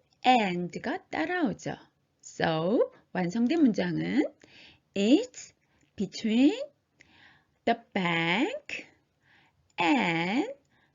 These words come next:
the bakery." 이렇게 써야 정확한 문장이 되겠습니다. 다시 한번 읽어보겠습니다. "It's between the bank and the bakery."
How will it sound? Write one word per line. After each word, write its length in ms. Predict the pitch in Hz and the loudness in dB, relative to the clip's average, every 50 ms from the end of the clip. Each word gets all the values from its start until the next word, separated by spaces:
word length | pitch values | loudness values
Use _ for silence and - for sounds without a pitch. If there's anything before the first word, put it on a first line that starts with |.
| _ _ 262 | _ _ -6
the 200 | 254 311 311 339 339 - _ _ _ _ - | -4 -2 -2 -2 -4 -8 _ _ _ _ 0
bakery." 1120 | 311 320 370 440 453 453 - - 240 208 190 165 156 156 156 151 139 - - - - - - _ _ _ - | 2 4 4 4 2 2 -2 -4 -2 0 0 2 2 2 2 0 0 -2 -4 -6 -8 -12 -16 _ _ _ -6
이렇게 320 | 170 170 175 170 185 185 | -4 -4 -4 -4 -6 -8
써야 560 | - - - 135 165 180 233 311 - - - - - _ _ _ | -6 -6 -6 -6 -4 -2 -2 -2 -2 -4 -6 -10 -20 _ _ _
정확한 500 | - - 185 175 175 - - 233 277 330 | -12 -8 -8 -6 -6 -6 -4 -2 0 2
문장이 360 | 294 208 196 208 208 226 302 294 | 2 0 0 -2 -2 -2 -2 -2
되겠습니다. 880 | 277 - 202 196 - - 180 170 170 - 175 175 185 226 320 427 - _ _ - - _ _ _ _ _ _ _ _ _ _ _ _ _ _ _ - - - - - _ | -2 -4 -4 -6 -6 -6 -8 -8 -8 -8 -8 -6 -4 -4 -4 -4 -6 _ _ -20 -20 _ _ _ _ _ _ _ _ _ _ _ _ _ _ _ -20 -20 -20 -20 -20 _
다시 240 | - 214 220 - 320 | -6 -4 -2 2 4
한번 180 | 320 311 311 247 | 6 6 8 6
읽어보겠습니다. 1040 | 196 185 190 185 185 180 180 185 - - - 180 180 175 185 214 269 330 370 427 - - - - - - - - _ _ _ | 4 4 0 -2 -2 -4 -4 -6 -6 -8 -6 -4 -4 -4 -2 0 0 0 0 -2 -6 -14 -20 -20 -20 -20 -20 -20 _ _ _
"It's 380 | - 254 311 427 - - - - | 2 4 4 4 2 -4 -4 0
between 600 | - 254 - - - - 220 214 226 247 254 277 | 2 2 2 0 -4 -2 0 2 4 4 4 4
the 120 | - 202 - - | 2 -2 0 0
bank 520 | - 185 175 160 170 196 269 - - - - _ _ - | 0 0 2 2 2 2 0 0 -4 -10 -18 _ _ -2
and 440 | 202 214 226 240 262 277 311 330 - - - | 0 0 2 2 2 0 0 -2 -6 -6 -6
the 120 | 269 269 | -6 0
bakery." 720 | - 302 359 440 480 - - 226 196 - - - - - | 2 4 4 4 4 2 0 0 2 2 2 0 -2 -6